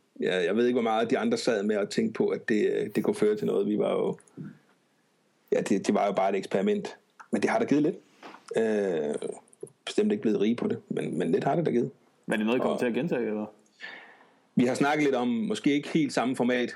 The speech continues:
Speaker 1: men, men noget, der kunne minde om... Øh, altså,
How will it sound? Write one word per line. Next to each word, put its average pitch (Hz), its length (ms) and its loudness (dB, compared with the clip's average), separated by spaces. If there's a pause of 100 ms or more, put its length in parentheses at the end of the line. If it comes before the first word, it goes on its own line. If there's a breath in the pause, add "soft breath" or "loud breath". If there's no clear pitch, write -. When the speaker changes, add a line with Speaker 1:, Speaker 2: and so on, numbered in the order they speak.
(120)
Speaker 1:
men, 101 300 -2
men 104 100 0
noget, 113 440 0
der 110 120 0
kunne 113 200 -2
minde 120 300 0
om... 107 220 0
Øh, 90 680 -4 (640)
altså, 113 160 -2